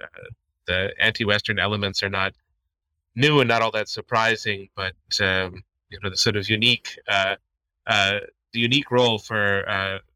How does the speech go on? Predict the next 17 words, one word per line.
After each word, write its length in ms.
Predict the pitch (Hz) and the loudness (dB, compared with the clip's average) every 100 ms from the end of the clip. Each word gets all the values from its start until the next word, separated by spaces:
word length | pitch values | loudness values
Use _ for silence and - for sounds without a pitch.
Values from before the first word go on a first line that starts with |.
| _ | _
for 140 | - 117 | -2 0
Russia 260 | 120 123 113 | 2 -2 -4
within 260 | 107 107 | -2 0
all 160 | 101 104 | 2 0
of 120 | 101 | 0
this 280 | 104 98 - | 0 0 -2
and 120 | 98 | -6
uniquely 280 | 104 - 104 | -8 -8 -10
conservative 580 | 104 - 107 101 98 92 | -2 2 2 2 0 0
role, 300 | 95 92 - _ _ - | 0 -2 -6 _ _ -6
uh, 260 | 95 92 92 - | -2 0 0 0
is, 580 | 95 92 90 - - - | 0 0 0 0 0 -2
um, 400 | 98 92 87 87 - _ - | -4 -4 -6 -12 -18 _ -4
uh, 140 | 95 95 | -2 0
is 120 | 101 | 0
very 140 | 104 | 0
notable. 400 | 95 95 90 92 | 0 -2 -4 -6